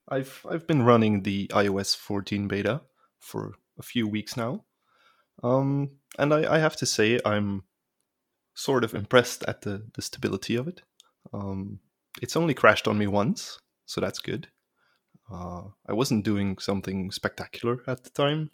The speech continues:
I mean, I was just browsing through my pictures. But other than that, it's, it's been good. Um, but I also have to say that I don't quite use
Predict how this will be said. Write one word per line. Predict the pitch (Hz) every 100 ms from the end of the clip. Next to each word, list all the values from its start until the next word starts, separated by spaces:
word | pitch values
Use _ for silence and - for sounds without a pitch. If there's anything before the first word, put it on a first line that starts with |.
| -
I |
mean, | 95 87 95 _ _ _ _ -
I |
was | 98 -
just | 104 -
browsing | - 104 101 107
through | 98 113
my | 107 104
pictures. | - - 190 220 - _ _ - _ _ _ -
But | 107 104 98 - - -
other | 117 104
than | 98 95
that, | 101 -
it's, | - -
it's | - -
been | 117 101
good. | 98 - - _ _ _ _ _ -
Um, | 104 104 104 104 -
but | 127
I | 160
also | - -
have | 104
to | -
say | - 107 101
that | 95
I | 95 95
don't | 104 98 -
quite | - - 101 101 - - _ _ _ _ -
use | 98 90 - 123 - -